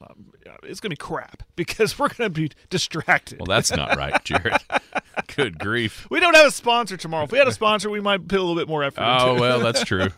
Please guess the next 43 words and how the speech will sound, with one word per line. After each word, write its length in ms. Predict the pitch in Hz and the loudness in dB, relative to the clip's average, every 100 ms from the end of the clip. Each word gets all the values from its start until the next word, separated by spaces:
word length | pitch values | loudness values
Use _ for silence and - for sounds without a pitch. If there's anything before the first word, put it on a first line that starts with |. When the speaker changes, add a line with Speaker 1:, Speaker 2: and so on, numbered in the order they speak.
| 277 _ | -6 _
Speaker 1:
<laughs> 80 | 262 - - - _ _ _ _ - - - 254 - | -10 -10 -14 -16 _ _ _ _ -20 -20 -20 -14 0
But 100 | 294 | 2
we're 120 | 247 | 2
gonna 240 | 262 294 247 | -2 -4 -2
have 160 | 233 208 | -2 -2
an 120 | 185 | -2
iPad 400 | 180 185 180 165 | -2 0 -2 -2
or 80 | 156 | -4
something 160 | 156 | -4
Speaker 2:
My 240 | 117 147 143 | 0 2 2
Speaker 1:
on 80 | 147 | 2
it. 20 | |
Speaker 2:
goodness 320 | 123 117 95 | 0 0 -4
gracious, 440 | - 131 156 90 - | -2 -2 -2 -6 -4
Jared, 260 | 98 110 | -2 0
that 140 | 101 123 | 0 -2
is 160 | 85 | 0
Speaker 1:
Uh, 60 | 95 | 0
Speaker 2:
awful. 100 | 156 | 4
Speaker 1:
yeah, 260 | 262 190 | 6 6
so 300 | 156 220 196 | 4 2 0
sports. 560 | 156 - 214 139 - - | 0 0 2 2 -4 -4
Uh, 180 | 143 135 | -2 -2
go 140 | 156 | 0
Speaker 2:
You, 60 | 165 | 0
Speaker 1:
ahead. 200 | 160 139 | 2 0
Uh, 260 | 139 120 156 | -2 0 -2
Speaker 2:
you 200 | - 151 | 2 4
know 160 | 160 180 | 8 8
what's 240 | 165 135 | 8 4
not 200 | 147 143 | 4 6
Speaker 1:
you 60 | 120 | 6
Speaker 2:
awful? 260 | 101 - | 4 2
Speaker 1:
talk, 300 | 175 175 165 | 0 2 0
I'll 180 | 170 165 | 0 2
watch 280 | 156 147 - | 2 -2 -4
this. 100 | 131 | 0
Speaker 2:
I'll 120 | 127 | 2
tell 120 | 156 | 4
you 80 | 156 | 4
what's 160 | 131 123 | 4 2
not 220 | 120 101 | 2 2
awful. 280 | 82 82 | 0 -4